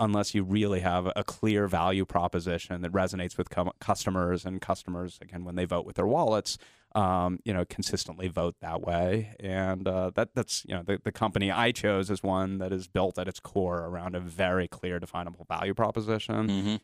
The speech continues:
Speaker 1: I, I think that's one of the only ways to really succeed in an age of, of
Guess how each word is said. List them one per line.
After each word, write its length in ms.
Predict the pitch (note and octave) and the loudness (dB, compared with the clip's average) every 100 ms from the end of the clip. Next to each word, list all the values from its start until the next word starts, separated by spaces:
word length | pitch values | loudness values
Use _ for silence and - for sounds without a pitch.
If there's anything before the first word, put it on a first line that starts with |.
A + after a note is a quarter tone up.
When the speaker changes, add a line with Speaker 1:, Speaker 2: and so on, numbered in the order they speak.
| - | 0
Speaker 1:
I, 140 | G#2+ - | 0 0
I 40 | |
think 200 | B2+ B2 | 0 0
that's 180 | C#3 - | -2 -2
one 160 | G2+ B2 | -2 0
of 100 | A2+ | 2
the 220 | A2+ A2+ | 2 2
only 240 | G#2+ A2+ | 2 2
ways 300 | G#2 G#2 G2+ | 2 2 0
to 100 | - | 2
really 240 | G#2 G2+ G2 | 2 2 0
succeed 640 | - - - A2 G#2+ F2+ | -2 -4 0 2 2 0
in 100 | F2+ | 0
an 120 | F#2 | -2
age 320 | F#2 F#2+ F2+ | 0 0 2
of, 260 | F2+ F#2 F2+ - - _ - | 2 2 0 -6 -20 _ -4
of 260 | G2 F#2 | -2 -2